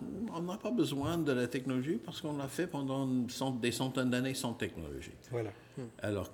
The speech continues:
Speaker 1: qu'est-ce qu'on peut faire de nouveau, de différent, maintenant qu'on ait la technologie ?
Speaker 2: Oui.
Speaker 1: C'est ça qui compte.
Speaker 2: Est-ce que vous voyez encore la technologie comme un outil, comme un support, comme un,
Speaker 1: Non,
Speaker 2: un pivot,
Speaker 1: je vois ça
Speaker 2: comme un
Speaker 1: comme un bras.
Speaker 2: Comme un bras, oui.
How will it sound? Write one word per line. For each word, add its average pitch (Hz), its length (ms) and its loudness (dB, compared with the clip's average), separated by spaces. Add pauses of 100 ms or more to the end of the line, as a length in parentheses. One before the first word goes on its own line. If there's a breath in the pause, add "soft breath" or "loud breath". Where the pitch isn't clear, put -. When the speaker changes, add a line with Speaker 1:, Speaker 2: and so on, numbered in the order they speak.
Speaker 1:
qu'est-ce - 300 2
qu'on 139 200 2
peut 131 140 -2
faire 117 300 0
de 107 140 0
nouveau, 117 680 4 (140)
de 107 80 2
différent, 110 560 12 (1000 loud breath)
maintenant 117 460 12
qu'on 113 460 2
ait 123 140 2
la 110 160 12
technologie ? 85 800 0 (400)
Speaker 2:
Oui. 107 80 -10
Speaker 1:
C'est - 240 -2
ça 113 200 12
qui - 160 8
compte. - 120 -14 (200)
Speaker 2:
Est-ce - 140 4
que 165 60 6
vous 135 160 8
voyez 127 280 8
encore 135 180 4
la 135 100 6
technologie 123 440 2
comme 131 180 2
un 117 140 4
outil, 214 420 2
comme 120 220 0
un 107 160 0
support, 202 560 0
comme 139 200 2
un, 120 140 4
Speaker 1:
Non, 143 60 4
Speaker 2:
un 131 120 6
pivot, 113 240 6
Speaker 1:
je 156 140 12
vois 277 100 8
ça - 220 6
Speaker 2:
comme 131 40 4
un - 40 4
Speaker 1:
comme 139 140 6
un 143 80 6
bras. 143 400 2
Speaker 2:
Comme 127 160 0
un 123 100 2
bras, 143 240 8
oui. 143 80 4